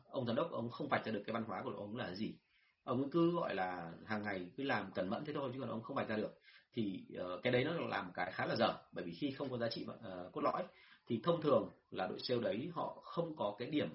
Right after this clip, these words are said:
đặc biệt nó khác đội sale bên cạnh. Thì nó có cái dở là cái gì? Tức là khi mà bạn sale bạn nản lòng ấy, thì bạn bỏ đội đấy rất là dễ. Nhưng khi có giá trị cốt lõi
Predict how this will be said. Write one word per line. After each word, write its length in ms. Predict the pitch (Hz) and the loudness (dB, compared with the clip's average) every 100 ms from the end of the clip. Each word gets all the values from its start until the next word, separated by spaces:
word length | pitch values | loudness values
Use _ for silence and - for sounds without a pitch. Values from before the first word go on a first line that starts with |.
| - | -6
đặc 200 | - - | -6 0
biệt 200 | 101 - | -2 0
nó 120 | 104 | -6
khác 180 | - 233 | -2 -2
đội 80 | - | -2
sale 160 | - 110 | -4 -4
bên 100 | 107 | -2
cạnh. 160 | - - _ _ _ _ _ _ _ | -4 -6 _ _ _ _ _ _ _
Thì 320 | 135 120 113 | 2 4 2
nó 100 | 110 | -2
có 120 | - 90 | 0 2
cái 100 | 92 | 2
dở 100 | 87 | 2
là 100 | 87 | 0
cái 100 | 123 | 0
gì? 160 | 117 - _ _ | -2 -4 _ _
Tức 140 | 196 165 | -4 -2
là 80 | |
khi 300 | - - 180 | -2 0 0
mà 120 | 147 107 | 2 0
bạn 100 | - | 2
sale 180 | 131 | 2
bạn 100 | 113 | 2
nản 160 | 95 92 | 0 0
lòng 200 | 92 87 | 0 -2
ấy, 80 | 117 | -8
thì 80 | 117 | -6
bạn 160 | 101 110 | -6 2
bỏ 180 | 107 82 | 2 0
đội 80 | |
đấy 100 | 85 | -6
rất 140 | 104 151 | -4 -4
là 60 | |
dễ. 220 | 90 82 - _ _ _ _ _ | -4 -4 -8 _ _ _ _ _
Nhưng 120 | 160 | -4
khi 160 | - 190 | 0 2
có 80 | 147 | 4
giá 80 | |
trị 120 | 139 - | 4 2
cốt 80 | 151 | 0
lõi 200 | 139 | 0